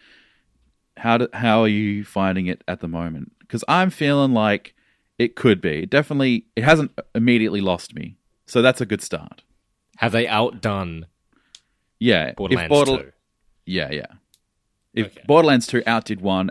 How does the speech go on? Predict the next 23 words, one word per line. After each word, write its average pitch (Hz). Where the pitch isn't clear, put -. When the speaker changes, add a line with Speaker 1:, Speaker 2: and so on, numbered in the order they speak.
Speaker 1:
and 95
it -
was 87
like, 82
"This -
is 90
everything 104
I 92
was, 90
would 101
have 90
hoped," 85
is 85
three 95
the 87
same, 85
like, 87
is 87
three 104
do 98
the 87
same 87
thing? 82